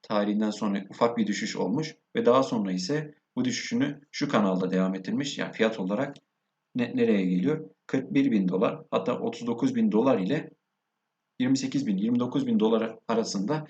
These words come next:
fiyatını seyrettirmişti arkadaşlar. Daha sonra ise güzel bir yükseliş yaparak kaça kadar çıkmıştı?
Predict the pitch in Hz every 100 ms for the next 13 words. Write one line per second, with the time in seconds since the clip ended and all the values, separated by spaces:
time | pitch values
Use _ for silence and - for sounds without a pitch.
0 | - - 131 101 123 139 120 113 98 104
1 | 92 - 90 90 - - 175 180 - -
2 | 156 156 151 131 117 113 156 156 - _
3 | - 123 143 135 120 - 139 269 - -
4 | - 247 - - _ - 135 135 120 98
5 | 92 95 95 92 - 160 -